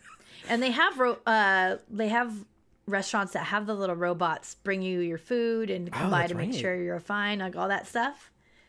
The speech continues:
Speaker 1: And I've
Speaker 2: So they
Speaker 1: seen
Speaker 2: can do it.
Speaker 1: on cruise ships, I've used the robot arms that make cocktails for you.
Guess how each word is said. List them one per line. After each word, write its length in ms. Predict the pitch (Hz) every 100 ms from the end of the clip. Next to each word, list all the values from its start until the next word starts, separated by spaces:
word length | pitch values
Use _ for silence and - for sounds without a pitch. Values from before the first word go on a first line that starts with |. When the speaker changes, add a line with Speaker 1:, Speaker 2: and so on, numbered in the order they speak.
| -
Speaker 1:
And 120 | 151
I've 220 | 165 233
Speaker 2:
So 220 | - - 170
they 140 | 160
Speaker 1:
seen 40 | 156
Speaker 2:
can 100 | -
do 140 | 370
it. 180 | 381 - _ _ -
Speaker 1:
on 160 | 143 135
cruise 320 | - 170 180
ships, 300 | 156 131 -
I've 180 | 123 123
used 420 | 131 135 135 -
the 240 | 123 117
robot 360 | 117 127 127 127
arms 300 | 120 120 123
that 140 | 127
make 240 | 120 104 -
cocktails 540 | 135 120 - 170 196
for 160 | - 185
you. 220 | 190 233